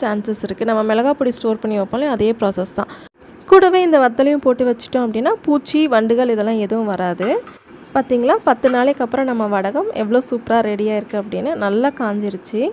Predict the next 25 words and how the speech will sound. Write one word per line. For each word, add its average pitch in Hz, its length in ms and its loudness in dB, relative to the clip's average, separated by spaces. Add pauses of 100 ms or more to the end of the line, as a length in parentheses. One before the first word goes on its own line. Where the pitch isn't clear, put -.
(100)
நம்ம 269 240 6
புடிச்சு 339 340 6
நசுக்குனாலும் 269 580 4 (140)
டக்குன்னு 262 340 4 (160)
உடையாத 277 440 6
அளவுக்கு 254 360 2
நம்ம 254 220 4 (400)
வடகத்தை 269 460 2
வந்து 311 200 2
ரெண்டு 233 200 2 (100)
நாளைக்கு 254 300 0
ஒரு 202 80 2
தடவை 269 180 4
ப்ரெஸ் 220 260 0
பண்ணி 254 240 0
விட்டதுனால 220 600 0
இந்த 233 180 0
மாதிரி 220 240 2
ஸ்ட்ராங்கா 214 460 2
வந்திருக்கு. 196 420 -2 (540)
உள்ள 294 260 8 (100)
வண்டு 247 300 6
பூச்சியும் 277 400 4
நமக்கு 220 280 4 (120)
சேராது. 208 500 4